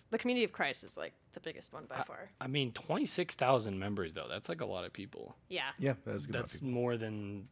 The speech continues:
Speaker 2: like, the, i-, pretty much any N B A arena would hold.
Speaker 1: It's, like, more
Speaker 3: Yeah.
Speaker 1: than there were kids in my high school.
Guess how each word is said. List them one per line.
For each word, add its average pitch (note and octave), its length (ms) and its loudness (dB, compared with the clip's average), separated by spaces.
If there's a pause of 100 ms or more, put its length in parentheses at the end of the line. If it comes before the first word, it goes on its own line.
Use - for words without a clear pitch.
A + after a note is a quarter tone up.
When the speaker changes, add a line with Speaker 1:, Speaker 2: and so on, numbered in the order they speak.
(100)
Speaker 2:
like, F#2 200 -4 (520)
the, F#2 320 -2
i-, F2+ 100 -8 (120)
pretty A2 180 -4
much G2 400 -4
any G2 180 -4
N F#2+ 140 -4
B F2+ 160 -2
A F#2 160 -2
arena C2+ 340 -10
would A#1 120 -12
hold. D#2+ 300 -10 (280)
Speaker 1:
It's, - 140 -10
like, C4 140 -2
more G3+ 300 2
Speaker 3:
Yeah. F#3 100 4
Speaker 1:
than G3 260 0 (100)
there F#3 160 0
were E3+ 340 -2 (540)
kids F#3+ 280 -2
in E3 80 -4
my C#3 100 -4
high D#3+ 200 0
school. - 360 -8